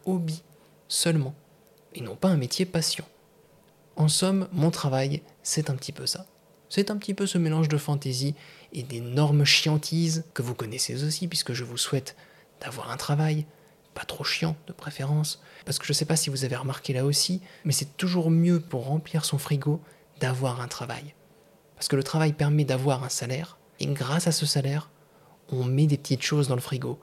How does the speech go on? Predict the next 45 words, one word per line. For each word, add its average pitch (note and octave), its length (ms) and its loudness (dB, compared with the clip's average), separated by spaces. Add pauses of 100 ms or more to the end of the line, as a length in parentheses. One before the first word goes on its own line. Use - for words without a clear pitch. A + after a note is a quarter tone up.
C'est - 140 -2
assez F3 180 4
bien E3+ 180 6
fait D#3 160 2
quand C#3 100 -6
même, A#2+ 200 -8
hein, C#3+ 120 -8 (140)
à C3 100 -4
ce - 120 -2
niveau-là. A#2 320 -6 (420)
Le C3+ 100 2
capitalisme D#3+ 580 0
a C#3 40 2
des C#3 100 0
choses D3+ 320 0 (320)
assez - 260 -2
pas C#3+ 160 0
belles, D3 320 2 (640)
mais C3 60 -4
ça, E3+ 380 2 (340)
c'est - 280 -4
quand D#3 160 2
même D#3+ 180 4
quelque D3 180 2
chose D#3 200 2
qui - 80 -2
est - 120 -4
assez C3 220 -2
pratique. - 460 -8 (240)
Ne D3+ 120 0
pas D3+ 220 0
avoir C#3+ 280 2
à C3 60 -8
trop - 280 -8
se D3+ 140 -6
questionner D3+ 560 0 (500)
sur D3 560 0 (460)
comment D#3 360 4
est-ce C#3 140 2
que C#3+ 120 -2
je C3+ 120 -2
vais C3+ 80 0
faire C#3 300 -2
pour - 220 -12
chasser D3 580 -2